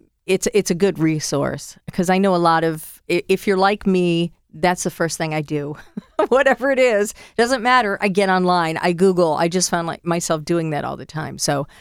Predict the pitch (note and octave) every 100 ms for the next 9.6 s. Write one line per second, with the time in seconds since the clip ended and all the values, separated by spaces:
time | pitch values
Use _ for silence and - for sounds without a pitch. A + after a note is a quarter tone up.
0 | _ F3+ F3+ E3 D#3+ - - G3 G#3 A3
1 | - - F3+ F3 F3+ - F3+ F3 F3+ -
2 | D3+ C#3+ - _ _ _ C#3+ D#3+ D#3 -
3 | - D#3+ C#3 - - _ _ - D3 G3+
4 | F#3 B3+ C4 A#3 A#3 A3+ A3+ - - F3+
5 | G3 G3+ G#3+ F#3 - - - - A3 -
6 | E3+ B2+ - _ _ F3+ F#3 F#3 - A#3+
7 | B3+ A3+ A3 A3 A3 G3+ G3 F#3+ - -
8 | _ _ _ _ F3 F3+ - G#3 G3 F3+
9 | D#3+ D3 C#3+ C#3 C#3 -